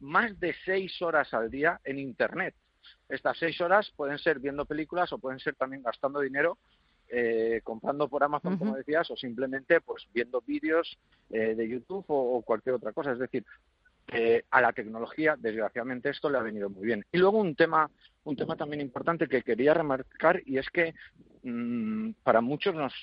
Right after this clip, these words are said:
Speaker 1: mm, inversores, eh, eh, particulares les ha llegado la sorpresa, por ejemplo, de que Pfizer no haya subido en bolsa a pesar de, de encontrar la vacuna. Y aquí hay, hay que decir algo, ¿no? ¿Cómo es posible que Moderna haya subido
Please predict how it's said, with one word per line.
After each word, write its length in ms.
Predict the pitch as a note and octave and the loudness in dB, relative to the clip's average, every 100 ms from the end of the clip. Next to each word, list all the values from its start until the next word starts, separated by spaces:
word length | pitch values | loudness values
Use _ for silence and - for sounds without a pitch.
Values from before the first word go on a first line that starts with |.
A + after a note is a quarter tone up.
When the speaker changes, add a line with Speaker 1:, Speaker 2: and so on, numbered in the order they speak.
| A#2 | -10
Speaker 1:
mm, 280 | A#2 A#2 - - - A2+ | -6 -6 -6 -10 -8 -4
inversores, 540 | G#2+ F#2+ C#3 C#3 A#2+ - A2 | 2 4 4 2 2 -2 2
eh, 420 | G2+ F#2+ F#2 F2+ - - _ | 4 4 0 -4 -10 -20 _
eh, 360 | G#2 G2 G2 F2+ | 2 4 4 4
particulares 600 | A2 G2+ - A2 C#3+ D#3+ | 2 2 -2 2 4 4
les 240 | D3+ A#2 B2 | -2 -6 -6
ha 60 | |
llegado 460 | C#3 D#3 D3 C#3+ D3 | -2 -2 2 2 2
la 160 | C3 A#2 | -4 -4
sorpresa, 680 | - F#2+ _ C3 C3+ C3 | -8 -10 _ -6 -4 -8
por 160 | - G#2+ | -8 -10
ejemplo, 400 | - A#2+ A2+ B2 | -10 -12 -4 -4
de 140 | A2 | -4
que 160 | - G#2+ | -6 -8
Pfizer 420 | - B2+ - A2+ - _ - _ | -2 -2 -2 -6 -6 _ -20 _
no 80 | A#3 | -4
haya 180 | G3 G#3 | -2 0
subido 480 | D3+ B2+ C3+ A#2+ | -2 -2 -2 -2
en 100 | A#2 | 0
bolsa 360 | A#2+ D#3 F3 D#3+ | 0 2 4 2
a 40 | |
pesar 360 | A#2+ G#2+ C3+ C3 | 2 0 0 0
de, 260 | C3+ A2+ - | -2 -4 -8
de 100 | G#2+ | -12
encontrar 400 | G#2 G#2+ G#2+ A#2+ | -12 -14 -4 -2
la 100 | A2 | -2
vacuna. 400 | G#2 - F#3 D3+ - _ _ _ _ _ C3+ | -10 -8 -6 -6 -10 _ _ _ _ _ 2
Y 60 | |
aquí 400 | B2+ - F3+ A#3+ - | 2 2 -4 -6 -2
hay, 200 | D#3 C#3+ | 0 0
hay 120 | D3+ | -2
que 140 | C#3 C3+ | -2 -2
decir 260 | A#2+ C3 | -2 2
algo, 300 | B2 A2 G2 | 2 2 -4
¿no? 160 | G#2 F3 | -6 -6
¿Cómo 240 | D3+ D#3+ | -6 -6
es 40 | E3 | -6
posible 440 | D#3 - F3 D#3 | -8 -6 -4 -2
que 100 | B2 | -2
Moderna 540 | G#2+ A2 D3+ D3+ E3 - - - - | -4 2 2 2 -6 -10 -20 -18 -2
haya 180 | C3 C#3 | 0 0
subido 420 | D3 D3 D3+ | -4 0 0